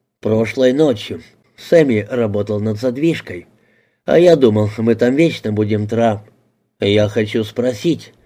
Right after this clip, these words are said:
когда эти копы ходили и искали меня? Тебе лучше спросить у Сэмми. Я думаю, в прошлую пятницу. Позвони ему, он тебе расскажет.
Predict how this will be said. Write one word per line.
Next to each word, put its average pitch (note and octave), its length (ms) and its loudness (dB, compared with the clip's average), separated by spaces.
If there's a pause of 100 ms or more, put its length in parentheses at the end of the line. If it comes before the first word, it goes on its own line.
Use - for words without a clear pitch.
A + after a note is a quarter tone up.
(160)
когда A#2 360 2
эти A#2 260 2
копы G#2+ 320 -4
ходили B2+ 460 -2
и A2+ 340 -8
искали C3 400 -4
меня? G#2+ 340 -6 (1300)
Тебе A#2+ 320 2
лучше G#2 400 -2
спросить G#2+ 520 -6
у A#2+ 100 -2
Сэмми. A2+ 420 -2 (680)
Я D#3+ 240 6
думаю, G#2 400 2
в - 180 -18
прошлую A2 480 -4
пятницу. A#2+ 600 -4 (440)
Позвони A#2+ 540 0
ему, G2 260 -2 (120)
он G#2 160 -6
тебе G#2+ 220 -4
расскажет. A2+ 640 -6